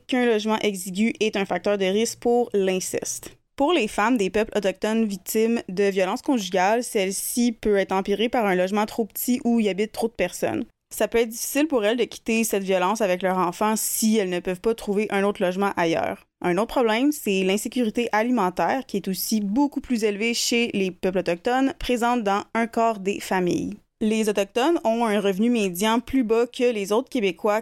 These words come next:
Quarante-sept pour cent des enfants des peuples autochtones vivent dans la pauvreté au Canada contre dix-huit pour cent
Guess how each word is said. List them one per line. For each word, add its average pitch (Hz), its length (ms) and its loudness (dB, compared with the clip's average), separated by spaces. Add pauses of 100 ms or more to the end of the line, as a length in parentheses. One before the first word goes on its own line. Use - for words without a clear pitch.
Quarante-sept 285 500 2
pour 247 180 -2
cent 254 200 2
des 220 240 2
enfants 214 480 0
des 202 160 0
peuples 214 260 -2
autochtones 214 440 0
vivent 214 400 0
dans 208 160 2
la 185 100 2
pauvreté 208 520 0
au 214 100 0
Canada 202 440 2
contre 196 480 -2
dix-huit 202 360 -4
pour 196 180 -4
cent 220 220 0